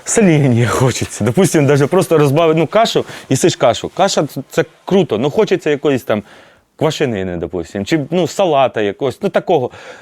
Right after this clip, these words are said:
З-, квашену капусту замовляли були. Іноді яблука просто хочеться, понімаєш?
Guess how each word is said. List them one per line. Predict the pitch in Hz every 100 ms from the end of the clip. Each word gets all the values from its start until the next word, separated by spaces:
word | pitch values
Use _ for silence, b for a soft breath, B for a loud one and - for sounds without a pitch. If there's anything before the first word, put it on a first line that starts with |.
| B B
З-, | 160 - _
квашену | 247 285 - 196
капусту | 151 - 160 - 104
замовляли | 101 104 101 104 98 92
були. | 87 87 87 85 82 107 _ 117 110 156
Іноді | 202 226 208 214 190
яблука | 127 147 123 117 117
просто | 107 107 -
хочеться, | 107 107 -
понімаєш? | 117 147 202